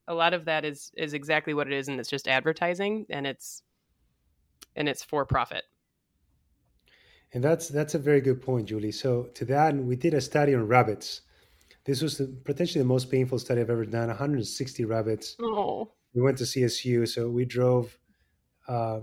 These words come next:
Speaker 2: you know, from, uh, Vail, Colorado to, to C S U every Friday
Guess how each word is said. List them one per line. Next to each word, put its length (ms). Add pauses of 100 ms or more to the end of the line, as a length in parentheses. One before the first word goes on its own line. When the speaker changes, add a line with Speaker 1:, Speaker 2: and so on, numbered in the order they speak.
Speaker 2:
you 160
know, 320
from, 400
uh, 180
Vail, 300
Colorado 580
to, 300 (220)
to 140
C 240
S 200
U 360 (120)
every 240
Friday 540